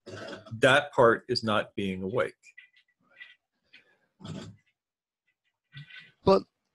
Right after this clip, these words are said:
Speaker 2: neither is our conversation now, right?
Speaker 1: No,
Speaker 2: I mean,
Speaker 1: of course
Speaker 2: they're
Speaker 1: not. This is not,
Speaker 2: all,
Speaker 1: well,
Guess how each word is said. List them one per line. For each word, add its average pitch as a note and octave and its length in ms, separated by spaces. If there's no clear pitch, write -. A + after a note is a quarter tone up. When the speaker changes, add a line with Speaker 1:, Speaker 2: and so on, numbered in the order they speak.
Speaker 2:
neither E3+ 760
is C#3+ 840
our A2 340
conversation A2+ 1120
now, F3 360
right? - 520
Speaker 1:
No, D#4+ 240
Speaker 2:
I F#3 80
mean, B2 100
Speaker 1:
of - 80
course - 220
Speaker 2:
they're C3+ 120
Speaker 1:
not. C3+ 180
This - 200
is G#3+ 80
not, D#3 100
Speaker 2:
all, F3+ 280
Speaker 1:
well, E3 240